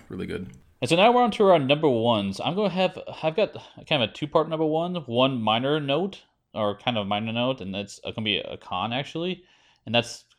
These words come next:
Speaker 2: Ori was mentioned, was the lack of save feature. Um, I think this is a, a pretty big problem 'cause it would be really nice to just keep the board game on the table and be able to come back to the app later. But I know they're working on it, so that's why I wanna just put a quick, uh, note in here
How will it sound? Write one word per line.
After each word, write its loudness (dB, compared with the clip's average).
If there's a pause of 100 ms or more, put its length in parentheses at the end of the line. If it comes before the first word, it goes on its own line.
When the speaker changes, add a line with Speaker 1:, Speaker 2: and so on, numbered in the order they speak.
Speaker 2:
Ori 6
was 2
mentioned, -2
was 0
the -2
lack 2
of -8
save -6
feature. -4 (540)
Um, -4
I 0
think -2
this -2
is -4
a, -2 (440)
a -2
pretty 2
big 0
problem 6
'cause -4
it 2
would 0
be -2
really 0
nice -2
to -14
just -12
keep -8
the 0 (580)
board 2
game 4
on -2
the -4
table 2
and 0
be 2
able -2
to -16
come -8
back 0
to -20
the 0
app 0
later. 0 (380)
But 8
I 8
know 8
they're 6
working 2
on 2
it, 0
so 2
that's 0
why 6
I 6
wanna 0
just -8
put 0
a -6
quick, -4 (240)
uh, -6 (120)
note -4
in -4
here -4